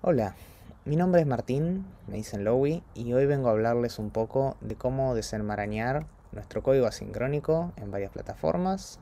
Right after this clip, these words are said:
usando ReactiveX y los beneficios de las funciones. Antes de meternos de lleno en todo el tema, una primera pregunta que podríamos hacernos es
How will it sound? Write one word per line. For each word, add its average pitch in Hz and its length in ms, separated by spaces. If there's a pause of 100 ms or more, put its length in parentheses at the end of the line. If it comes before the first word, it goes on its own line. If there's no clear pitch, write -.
(120)
usando 110 520
ReactiveX 127 760
y - 60
los 107 120
beneficios 104 460
de 101 60
las 95 100
funciones. - 680 (1700)
Antes 175 280
de 156 60
meternos 123 760
de 104 100
lleno 104 460
en 101 160
todo 104 160
el 107 120
tema, 160 520
una 160 260
primera 131 380
pregunta 107 400
que 101 80
podríamos 101 360
hacernos 120 540
es 110 300